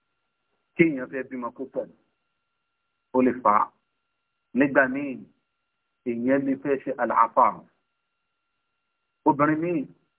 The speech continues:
obìnrin, obìnrin kan ò tọ́kùnrin míì, kò tọ́ ọ̀pọ̀lọpọ̀ ọkùnrin. Ìgbà míì ló ti máa sọ al-ajr wa thawab.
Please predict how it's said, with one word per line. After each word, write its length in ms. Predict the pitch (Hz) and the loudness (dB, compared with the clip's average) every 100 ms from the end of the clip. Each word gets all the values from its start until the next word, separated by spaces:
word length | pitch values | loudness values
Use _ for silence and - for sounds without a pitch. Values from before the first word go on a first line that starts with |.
| _ - | _ -4
obìnrin, 360 | 147 135 139 151 | 0 2 0 -2
obìnrin 320 | 156 135 143 | -4 -4 -4
kan 120 | 139 | -4
ò 40 | 127 | -6
tọ́kùnrin 460 | - 143 123 113 110 | 0 -2 -2 -10 -10
míì, 140 | 113 113 _ | -12 -16 _
kò 100 | - | -12
tọ́ 140 | 135 196 | -2 0
ọ̀pọ̀lọpọ̀ 360 | 175 139 - | 0 -4 -2
ọkùnrin. 340 | 131 - 120 123 _ _ _ _ _ _ _ _ _ _ _ _ _ - | -4 -4 -14 -16 _ _ _ _ _ _ _ _ _ _ _ _ _ 0
Ìgbà 200 | 339 208 | 2 2
míì 120 | 233 233 | 0 -6
ló 80 | 175 | -8
ti 120 | 180 | -4
máa 160 | 190 185 | -2 0
sọ 80 | 160 | -2
al-ajr 380 | 151 156 120 110 - _ _ | -4 -4 -4 -16 -20 _ _
wa 120 | 131 | -16
thawab. 460 | - 139 196 147 | 0 2 2 -2